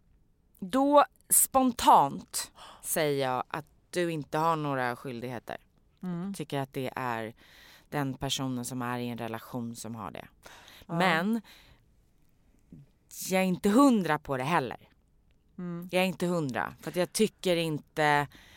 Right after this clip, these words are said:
Speaker 1: ja, nej, det är någonting som ändå är så här, som inte känns
Speaker 2: Nej, men jag fattar vad du menar.
Speaker 1: rätt.
Speaker 2: Jag, jag är lite tvärtom. Eh, jag vänder på det som du gör. Att jag
Speaker 1: Mm.
Speaker 2: är så här,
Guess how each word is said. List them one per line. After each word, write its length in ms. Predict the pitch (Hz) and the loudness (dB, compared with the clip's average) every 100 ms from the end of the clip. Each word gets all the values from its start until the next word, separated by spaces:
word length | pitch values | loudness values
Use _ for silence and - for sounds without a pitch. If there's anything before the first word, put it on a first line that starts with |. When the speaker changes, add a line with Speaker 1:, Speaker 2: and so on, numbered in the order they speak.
| - - - _ _ _ _ _ _ _ - | -20 -20 -20 _ _ _ _ _ _ _ 0
Speaker 1:
ja, 160 | 180 - - _ _ | 0 -2 -12 _ _
nej, 360 | 226 247 262 226 | 0 4 4 2
det 240 | 247 233 | 2 4
är 120 | 202 | 4
någonting 440 | 190 170 143 143 135 | 4 -2 -4 -6 -6
som 200 | 139 139 | -6 -4
ändå 340 | 131 123 123 | -6 -6 -6
är 120 | 117 | -4
så 120 | 113 | -4
här, 300 | 120 98 98 - _ _ _ _ _ _ | -4 -4 -8 -16 _ _ _ _ _ _
som 280 | - - 156 | -14 -10 -6
inte 300 | 147 135 139 | -6 -6 -8
känns 880 | - 123 117 101 - - - - - - - - - _ _ _ _ _ _ _ _ - | -8 -8 -8 -6 -4 -2 -2 -4 -6 -8 -8 -10 -14 _ _ _ _ _ _ _ _ -8
Speaker 2:
Nej, 180 | 214 226 | -2 0
men 140 | 247 | 2
jag 120 | 254 | 2
fattar 280 | 262 247 220 | 0 -2 0
vad 100 | 220 | 0
du 40 | |
menar. 360 | 208 208 202 185 | 0 0 -2 -2
Speaker 1:
rätt. 160 | - 202 | -4 0
Speaker 2:
Jag, 260 | 247 240 | 0 0
jag 360 | 214 247 262 269 | 0 2 4 2
är 40 | |
lite 240 | 233 208 175 | 0 -4 -6
tvärtom. 680 | 202 185 240 220 185 170 - | -8 -6 -2 -2 -2 -8 -10
Eh, 80 | 156 | -8
jag 320 | 180 - 214 196 | -6 -4 -4 0
vänder 360 | 233 233 208 | -2 -2 -4
på 180 | 170 151 | -6 -8
det 160 | 123 165 | -8 -10
som 220 | - 170 | -12 -14
du 60 | - | -10
gör. 240 | 117 170 | -8 -8
Att 120 | 170 | -6
jag 140 | 190 202 | -2 0
Speaker 1:
Mm. 140 | 208 | 0
Speaker 2:
är 40 | 208 | -2
så 120 | - | -2
här, 260 | 180 175 | 0 0